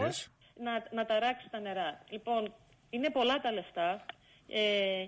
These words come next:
Speaker 2: και όσες, ε, κινήσεις εντυπωσιασμού να κάνουν, ακόμη και με ηχογραφημένες, ε, οι συνομιλίες,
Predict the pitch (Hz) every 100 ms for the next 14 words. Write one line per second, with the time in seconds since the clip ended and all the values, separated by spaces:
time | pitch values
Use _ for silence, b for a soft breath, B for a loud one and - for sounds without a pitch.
0 | - - 233 277 359 349 302 277 220 214
1 | - 214 196 226 240 277 247 220 226 220
2 | 202 247 233 202 190 202 208 226 214 196
3 | 269 277 262 214 190 B B - 214 202
4 | 196 208 220 196 240 262 254 - 220 202
5 | 185 190 - 220 202 202 214 254 220 185